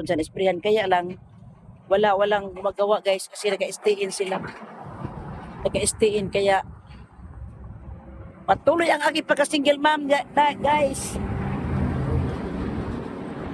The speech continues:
Naka, naka-ano sila doon, naka-stay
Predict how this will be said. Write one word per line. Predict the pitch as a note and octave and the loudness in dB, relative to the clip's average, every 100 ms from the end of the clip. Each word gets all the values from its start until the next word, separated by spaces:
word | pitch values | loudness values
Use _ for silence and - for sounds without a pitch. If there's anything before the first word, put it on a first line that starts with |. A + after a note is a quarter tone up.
| - | -4
Naka, | A#3 - B3 B3 A#3+ G3 | -4 -2 2 2 2 -6
naka-ano | A#3+ A#3+ B3+ | -10 -6 -4
sila | B3+ B3 A#3+ | 0 2 2
doon, | A#3 B3+ B3+ | 4 4 4
naka-stay | B3 B3 A3+ - B3+ | 2 0 -2 0 0